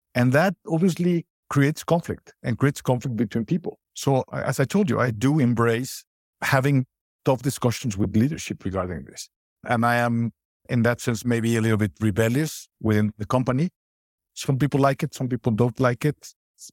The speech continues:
it's kind of the way we do, but I think it adds value to the company, to also the point that I made before. I work for Toyota, Mexico in this case. I work for Toyota, and I believe that a stronger Mexico and more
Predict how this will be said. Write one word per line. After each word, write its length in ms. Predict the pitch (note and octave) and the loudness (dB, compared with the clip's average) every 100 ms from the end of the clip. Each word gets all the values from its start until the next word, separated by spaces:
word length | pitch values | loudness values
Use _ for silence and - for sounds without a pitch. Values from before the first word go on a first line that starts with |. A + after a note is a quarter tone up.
| - | -6
it's 180 | B2 | -4
kind 200 | - C3+ B2 | 0 0 2
of 80 | |
the 160 | A2 G2 - | 2 0 -2
way 140 | A2 A2+ | -2 0
we 160 | A2 | 2
do, 380 | G2 A2+ B2 C3 _ _ | 2 2 0 -4 _ _
but 120 | B2 | 0
I 60 | A#2 | 0
think 220 | - B2 | 2 0
it 100 | A2+ | 0
adds 340 | - A#2 G#2+ - | 0 -2 -2 -2
value 240 | A2+ G#2+ | 0 0
to 140 | G2 G#2 | -2 -4
the 60 | |
company, 360 | G#2+ G#2 G#2 G2+ | -4 -4 -2 -2
to 300 | - F#2+ F2 _ | 0 -2 -4 _
also 360 | - G#2+ - G2 | -8 -6 -2 -2
the 160 | F#2 | -2
point 260 | - G#2+ G2 | -4 -4 -2
that 80 | G2+ | -2
I 80 | |
made 220 | G2 G2 F#2 | 0 -2 -2
before. 380 | F#2 A2 A2 - _ _ - | -4 0 -2 -2 _ _ -4
I 100 | B2+ | 0
work 200 | A2+ A2+ | 0 0
for 120 | C3+ | -2
Toyota, 540 | A2 A2 A2+ A#2 C#3 D3+ _ | 0 2 2 2 2 -2 _
Mexico 480 | A2+ C3 - A2+ C#3+ | -2 -2 0 0 2
in 120 | A2 | 2
this 140 | A2 - | 2 0
case. 380 | - A#2+ C#3+ G2+ | -2 -2 0 -4
I 60 | |
work 180 | F#2+ G2+ | -4 -4
for 140 | - | -2
Toyota, 420 | G2 G#2+ G#2 A#2+ G2+ | 0 2 2 0 0
and 100 | G#2+ | 0
I 80 | |
believe 380 | G#2+ G#2 G#2 G2+ | 2 0 0 -2
that 200 | G2 F#2 - - _ - | -2 -4 -6 -18 _ -14
a 40 | |
stronger 520 | - B2 A2+ A2+ G2 - | -4 0 2 2 0 -2
Mexico 600 | A#2 A#2+ A2+ - G2+ A2 | -2 -2 -4 -4 -4 -2
and 160 | G2 | 0
more 340 | G#2 A2 A2+ | 2 2 0